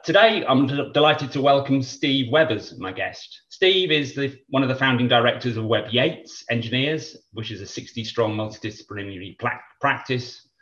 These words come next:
based in London, Birmingham and Bristol. He's led many award-winning projects and pioneered the practice's approach to innovation and sustainability,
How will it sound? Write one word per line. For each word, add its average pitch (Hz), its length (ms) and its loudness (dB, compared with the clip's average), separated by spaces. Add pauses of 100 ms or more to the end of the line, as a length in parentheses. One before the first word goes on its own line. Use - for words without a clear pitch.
(140)
based 107 240 -4
in 107 100 -2
London, 107 300 -6
Birmingham 104 380 -6
and 92 80 -12
Bristol. 131 520 -6 (540)
He's 135 180 0
led 143 180 4
many 160 260 4
award-winning 131 520 2
projects 160 480 2
and 113 140 -6
pioneered 120 580 0
the 113 100 -4
practice's - 480 -6
approach 113 380 -4
to 117 100 -10
innovation 110 480 -4
and 104 80 -10
sustainability, 110 1040 -6